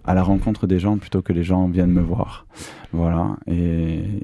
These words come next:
et c'était ce qui me, ce qui m'a alimenté là-dedans, c'est, c'est l'idée de découvrir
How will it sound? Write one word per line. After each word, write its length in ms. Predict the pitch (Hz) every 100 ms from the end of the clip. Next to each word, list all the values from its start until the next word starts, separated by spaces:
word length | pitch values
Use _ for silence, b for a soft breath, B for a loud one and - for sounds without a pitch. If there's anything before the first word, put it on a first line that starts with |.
| - -
et 140 | - 87
c'était 340 | - 87 -
ce 140 | 90 -
qui 140 | 87
me, 400 | 85 85 85 82
ce 100 | -
qui 100 | -
m'a 120 | 87
alimenté 580 | 101 90 87 85 87 98
là-dedans, 420 | 87 87 87 107
c'est, 540 | 104 - 90 90 92 90
c'est 240 | - 87
l'idée 300 | 85 82 95
de 220 | 92 87
découvrir 500 | 82 87 - 87 85